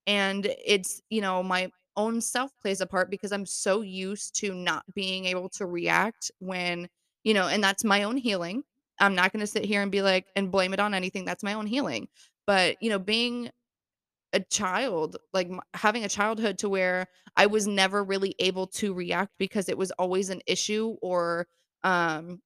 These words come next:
it wasn't okay or I was doing something wrong or it just wasn't allowed.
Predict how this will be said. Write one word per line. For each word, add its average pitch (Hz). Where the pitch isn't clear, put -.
it 208
wasn't 185
okay 190
or 175
I 202
was 202
doing 196
something 180
wrong 190
or 185
it 175
just 185
wasn't 185
allowed. 175